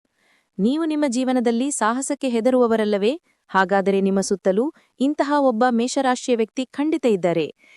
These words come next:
ಈ ಸಾಹಸಮಯ ಗುಣ ನಿಮ್ಮ ಯಾವ ಸ್ನೇಹಿತನಲ್ಲಿದೆ ಅಂತ ಗುರುತಿಸಿ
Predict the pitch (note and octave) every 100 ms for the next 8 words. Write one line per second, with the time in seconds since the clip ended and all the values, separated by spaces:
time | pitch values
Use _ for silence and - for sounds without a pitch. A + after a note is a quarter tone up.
0 | _ - G#3+ A3+ A3 G#3+ A3 A3+ G#3+ G#3
1 | F#3+ G3+ A#3 D#4 _ - C4 C4+ B3+ A#3+
2 | C#4+ F#4 - C4+ B3+ B3+ A#3 A3 G#3 G3+
3 | G3 F#3+ F#3+ F#3+ F#3 F#3+ F3+ - B3